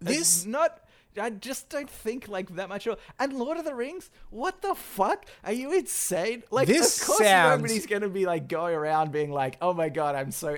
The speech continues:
Speaker 1: angry about y-, that you've, that you've flipped off Lord of the Rings."
Speaker 2: Okay,
Speaker 1: Like,
Speaker 2: n-, n-, now, now that I know the, the level of these rules, it
Speaker 1: Yeah.
Speaker 2: retroactively makes me think the rest of them are probably a bit racist.
Speaker 1: Yeah. <laughs>
Speaker 2: 'Cause if their thing is
Speaker 1: That's
Speaker 2: like,
Speaker 1: true.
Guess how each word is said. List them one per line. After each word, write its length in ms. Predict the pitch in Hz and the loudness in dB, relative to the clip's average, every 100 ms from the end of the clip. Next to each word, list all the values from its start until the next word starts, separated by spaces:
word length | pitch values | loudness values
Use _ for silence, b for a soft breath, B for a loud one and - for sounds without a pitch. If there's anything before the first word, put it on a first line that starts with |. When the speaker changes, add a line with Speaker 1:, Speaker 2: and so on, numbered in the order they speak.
| - | -4
Speaker 1:
angry 440 | 139 143 143 127 | -6 -4 -6 -6
about 360 | 127 120 117 113 b b b | -4 -4 -4 -6 b b b
y-, 260 | 139 131 131 | -16 -14 -8
that 180 | 151 135 | -4 -4
you've, 260 | 135 120 - - | -6 -10 -14 -12
that 160 | 131 127 | -12 -10
you've 160 | 123 | -12
flipped 420 | - - 151 - | -12 -8 -8 -4
off 240 | 143 143 - | -2 -2 -4
Lord 220 | 127 131 | -6 -6
of 80 | 123 | -8
the 100 | 120 | -8
Rings." 300 | 131 131 113 | -6 -4 2
Speaker 2:
Okay, 340 | 180 208 170 | 6 6 4
Speaker 1:
Like, 220 | 175 180 196 | -2 -6 4
Speaker 2:
n-, 80 | |
n-, 220 | 214 202 208 | 4 6 6
now, 260 | 233 277 233 | 6 6 6
now 180 | 233 269 | 4 6
that 100 | 320 | 4
I 60 | |
know 140 | 269 226 | 6 6
the, 140 | 196 | 4
the 220 | 185 180 165 | 4 4 6
level 440 | 156 165 160 147 | 8 8 6 4
of 140 | 131 | 2
these 280 | 127 123 113 | 0 -2 -2
rules, 580 | 110 123 104 - 123 - | -2 0 0 -4 -14 -12
it 220 | 165 156 - _ _ | -2 -2 -4 _ _
Speaker 1:
Yeah. 280 | - 123 160 | -8 0 6
Speaker 2:
retroactively 800 | 214 - 233 196 175 180 165 156 | 6 8 8 10 6 2 2 0
makes 240 | 139 139 147 | 0 -2 -2
me 80 | |
think 220 | 135 135 131 | 0 0 2
the 80 | |
rest 260 | 127 123 - | 2 2 0
of 80 | 123 | -2
them 140 | 123 | 0
are 80 | 110 | -2
probably 400 | - 127 120 117 | -2 -2 0 -2
a 40 | |
bit 300 | 104 120 110 | -2 -4 -4
racist. 600 | 107 98 - 87 - - _ _ _ _ _ _ _ | -8 -6 -8 -10 -12 -14 _ _ _ _ _ _ _
Speaker 1:
Yeah. 180 | 156 139 - 285 | -10 -6 8 8
<laughs> 180 | - 302 | 10 10
Speaker 2:
'Cause 220 | 208 190 | 10 8
if 220 | 214 214 | 4 8
their 180 | 226 269 | 10 10
thing 220 | 262 247 | 8 6
is 140 | 233 202 | 6 8
Speaker 1:
That's 40 | |
Speaker 2:
like, 200 | 214 | 8
Speaker 1:
true. 80 | 180 | 8